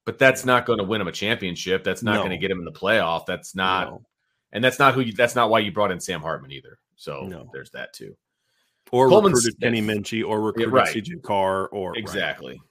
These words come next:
Speaker 1: That's not at all how that works. <laughs> Coleman Smith says, "I think Eli Raridon or Nate Roberts will be the next Michael Mayer type player at Notre Dame.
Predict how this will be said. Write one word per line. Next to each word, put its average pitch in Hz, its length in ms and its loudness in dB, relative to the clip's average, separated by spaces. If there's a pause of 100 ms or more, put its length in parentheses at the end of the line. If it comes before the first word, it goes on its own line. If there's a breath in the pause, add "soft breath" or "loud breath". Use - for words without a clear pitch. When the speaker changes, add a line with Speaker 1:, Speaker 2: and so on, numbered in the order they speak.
(120)
Speaker 1:
That's 95 320 -4
not 92 360 -4
at 90 120 -12
all 76 320 -8
how 78 160 -12
that 73 200 -12
works. - 480 -10
<laughs> - 680 -4
Coleman 143 280 0
Smith 135 360 4
says, 117 680 4
"I 120 260 2
think 131 380 -4
Eli 120 280 2
Raridon 117 520 0
or 110 160 -2
Nate 104 240 -4
Roberts 90 600 -6
will 92 100 -8
be 92 140 -6
the 85 140 -8
next 92 280 -6
Michael 92 400 -6
Mayer 95 300 -2
type 92 320 -6
player 92 240 -6
at 85 200 -10
Notre 85 220 -10
Dame. 101 540 -4